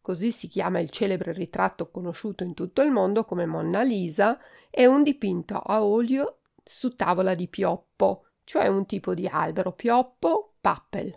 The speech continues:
Pappelholz, dipinto da Leonardo da Vinci. Leonardo da Vinci lo dipinge intorno al millecinquecentotre.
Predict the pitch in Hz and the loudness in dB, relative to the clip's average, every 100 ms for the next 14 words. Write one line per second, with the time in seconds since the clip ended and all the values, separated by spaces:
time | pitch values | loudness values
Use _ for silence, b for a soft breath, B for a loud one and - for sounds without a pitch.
0 | - - - - 180 - - - - - | -16 -12 -12 -10 -10 -6 -6 -6 -8 -14
1 | - b b b 254 262 190 180 - 226 | -14 b b b 0 2 -2 -4 -4 -4
2 | _ 185 190 190 190 185 - - 165 160 | _ -2 0 0 -2 -4 -6 -4 -4 -6
3 | 165 147 - - - b b b b b | -8 -10 -12 -14 -16 b b b b b
4 | 214 233 240 226 208 208 254 262 - 196 | 2 6 6 6 4 4 2 2 0 -6
5 | 180 185 - 226 214 180 180 175 180 185 | -4 -4 -2 0 0 0 0 0 0 0
6 | 175 175 175 208 214 - 185 175 175 160 | 0 0 0 -2 -2 -4 -8 -8 -8 -8
7 | 180 185 156 | -10 -8 -8